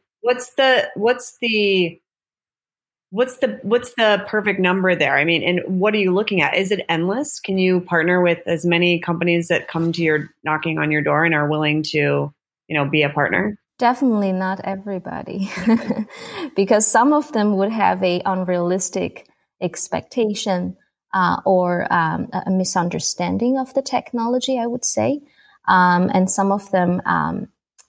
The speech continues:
Speaker 2: probably are not clear about their own strategy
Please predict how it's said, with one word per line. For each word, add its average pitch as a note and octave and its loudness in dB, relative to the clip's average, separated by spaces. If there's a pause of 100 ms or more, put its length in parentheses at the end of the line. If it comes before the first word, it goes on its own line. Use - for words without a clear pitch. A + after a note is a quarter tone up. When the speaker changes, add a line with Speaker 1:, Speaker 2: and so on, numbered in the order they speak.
(600)
Speaker 2:
probably D4 4
are G3+ 2
not G3+ 0 (120)
clear A3 0
about F3 -2
their F3 -2
own F3 0
strategy - -2